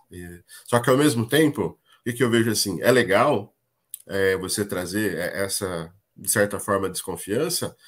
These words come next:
mas, ao mesmo tempo, vocês toparam fazer o que foi combinado. Eu acho que a partir do momento que a gente tem uma,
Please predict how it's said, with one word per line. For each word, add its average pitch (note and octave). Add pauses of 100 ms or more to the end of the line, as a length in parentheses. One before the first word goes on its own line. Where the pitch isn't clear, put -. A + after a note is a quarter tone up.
(320)
mas, A#2
ao A#2+
mesmo D#3
tempo, D3
vocês C3+
toparam D3+
fazer D3+ (480)
o C3
que D3
foi D3+
combinado. D3+ (400)
Eu F2+
acho F#2+
que G2+ (320)
a G2+
partir A2
do E3
momento A#2+
que G2+
a G2
gente G2+
tem A#2
uma, G#2+